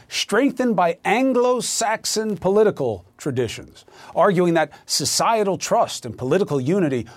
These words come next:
are threatened when foreign citizens are imported en masse into a country. They said this B S about my grandparents when they came from Italy. I'm no Anglo-Saxon.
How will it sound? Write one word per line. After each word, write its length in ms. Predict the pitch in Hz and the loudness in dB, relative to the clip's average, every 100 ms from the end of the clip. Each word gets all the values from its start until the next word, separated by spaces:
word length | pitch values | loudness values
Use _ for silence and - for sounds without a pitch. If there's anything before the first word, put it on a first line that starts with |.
| - | -6
are 120 | 151 147 | -2 -2
threatened 460 | 147 190 208 160 | 0 0 2 0
when 180 | 139 135 | 0 -2
foreign 480 | - 202 302 269 180 | 0 4 4 4 2
citizens 580 | - 156 120 131 117 120 | 0 0 0 -4 -4 -4
are 80 | 120 | -4
imported 520 | 117 151 131 131 127 | -4 -2 0 0 -2
en 240 | 147 170 160 | -2 0 0
masse 460 | 170 151 127 - - - - | 0 0 0 -4 -6 -20 -6
into 260 | 156 147 131 | -2 0 -2
a 40 | |
country. 440 | - 185 180 - - _ _ _ _ | 0 0 0 -8 -20 _ _ _ _
They 100 | 139 | -4
said 220 | 135 185 | 0 0
this 120 | 165 123 | 0 0
B 200 | 165 175 | 0 2
S 160 | 151 | 2
about 180 | 143 151 | 0 0
my 100 | 131 | -2
grandparents 640 | 120 165 165 127 101 95 | -2 -2 -2 -4 -6 -8
when 80 | 117 | -10
they 100 | 104 | -12
came 220 | - 131 | -8 -8
from 200 | 110 113 | -6 -8
Italy. 340 | 139 123 101 - _ - | -6 -8 -10 -16 _ -18
I'm 140 | - 160 | -4 -2
no 140 | 143 | 0
Anglo-Saxon. 720 | 107 101 107 - 98 - 147 | -2 -6 -6 -4 -4 -4 -10